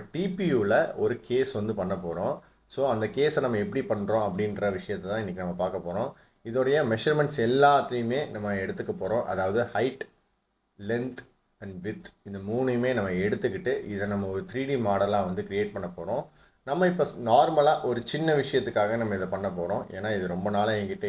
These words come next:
இருக்கு, நிறைய ஸ்க்ராச்சஸோட இருக்கு. So அதை சூப்பரா நம்ம பண்ணிக்கலாம் அப்படின்றதுக்காக நம்ம இதை பண்றோம். And இதை வந்து இப்ப நம்ம எதுல கொண்டு வந்திருக்கோம்னா, எல்லாருமே யூஸ் பண்ற மாதிரியான ஒரு சாஃப்ட்வேர் தான் இது. இது வந்து Tinkercadன்னு சொல்லுவாங்க. இது வந்து ஒரு வெப்சைட், Chrome-ல ரன் ஆகுற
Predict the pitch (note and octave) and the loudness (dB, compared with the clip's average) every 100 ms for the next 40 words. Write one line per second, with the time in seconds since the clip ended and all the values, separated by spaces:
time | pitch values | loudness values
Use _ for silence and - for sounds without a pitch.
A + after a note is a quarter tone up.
0 | F#2 F#2+ - C#3 F#3 F#3+ G3+ G3+ G2 G3 | -2 -2 -6 -8 -4 -2 -2 -2 -4 -4
1 | G3 - G3 F#3 F3 A2 A#2 - G2+ - | -6 -6 -4 -4 -4 -6 -8 -6 -8 -6
2 | G2 G2 G2 C#3 - B2 C3 - - F#2 | -6 -6 -6 -8 -6 -4 -4 -6 -14 -14
3 | F2+ F#2 G2 F2+ F#2 - - - F2+ F2 | -10 -8 -8 -6 -8 -8 -14 -14 -12 -10
4 | E2+ E2 E2 F2 C#3 - F#2+ F2 E2+ F2 | -12 -10 -8 -6 -6 -6 -12 -10 -10 -10
5 | E2+ F2 C3 - _ - - _ G2 F#2+ | -8 -4 -4 -6 _ -20 -20 _ -18 -16
6 | - C#3 F#3 E3+ C3 C#3 F3 - G#2+ A2+ | -10 0 4 4 4 2 0 -6 -8 -4
7 | G#2 G2 A2 D#3 D#3 B2 A2+ G2+ F#2+ G2 | -2 -2 0 0 0 0 0 -2 -4 -6
8 | A#2+ F2 G2+ C3 C#3+ C3 C3+ C3 B2 - | -6 -4 0 6 6 4 0 -2 -2 -4
9 | A#2+ A2 G#2+ F#2+ F#2 F#2+ F#2+ F2+ F#2 F2 | -6 -4 -4 -2 -4 -4 -6 -6 -6 -6
10 | G2 F2+ F2 E2+ A#2 - F#2 F#2 A2+ - | -6 -4 -4 -4 -4 -4 -6 -6 -6 -8
11 | B2 A#2+ G#2 G2+ G2+ G#2 F#2+ F2+ E2+ F#2+ | -6 -4 -2 -2 -2 -4 -6 -6 -6 -6
12 | E3 - _ _ _ C3 C3 A#2+ D3 B2+ | -6 -8 _ _ _ -4 0 2 2 4
13 | G#2 A2+ - D3 D3 - - D3 E3 D3 | 4 2 2 0 0 -10 0 2 4 4
14 | A2+ G#2 F#2 F#2+ | 4 2 0 2